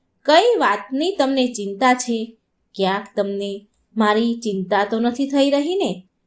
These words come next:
કે હવે માત્ર મારા, મારો એક જ પગ રહી ગયો છે?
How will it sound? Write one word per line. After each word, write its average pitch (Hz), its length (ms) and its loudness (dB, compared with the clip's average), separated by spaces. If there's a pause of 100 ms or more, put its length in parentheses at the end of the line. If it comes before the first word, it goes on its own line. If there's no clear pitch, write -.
(260)
કે 349 200 4
હવે 269 400 2
માત્ર 220 560 0
મારા, 208 500 -2 (580)
મારો 226 220 4 (100)
એક 214 280 2
જ 349 120 6 (100)
પગ 285 220 2
રહી 233 280 0
ગયો 294 240 4
છે? 339 420 -6